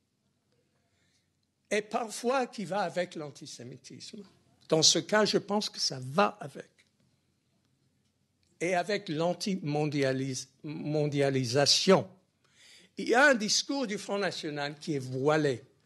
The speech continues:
parce qu'ils ont appris de ne pas trop enfoncer le clou antisémite. Ils préfèrent de, de ne pas en parler. Mais dans le discours,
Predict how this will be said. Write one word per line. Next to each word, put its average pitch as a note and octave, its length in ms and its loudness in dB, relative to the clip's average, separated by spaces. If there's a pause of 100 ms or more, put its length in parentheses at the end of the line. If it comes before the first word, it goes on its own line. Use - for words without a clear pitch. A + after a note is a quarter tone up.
(240)
parce B2 180 -6
qu'ils C3 260 -6
ont D#3 140 -2 (100)
appris G3 640 2 (520)
de D#3 120 2
ne E3 160 4
pas G#3+ 580 0
trop F3+ 520 -4 (960)
enfoncer F3 580 2
le D#3 100 -2
clou D3 500 -6
antisémite. C#3 880 -6
Ils E3 140 -2
préfèrent G#3+ 680 2 (560)
de, D#3+ 880 -2
de D#3+ 160 -2
ne E3 100 2
pas A#3 400 4
en A3+ 140 4
parler. A3 480 0 (1700)
Mais E3 360 -6 (300)
dans B3+ 320 2
le G3 160 0
discours, G3 1000 -4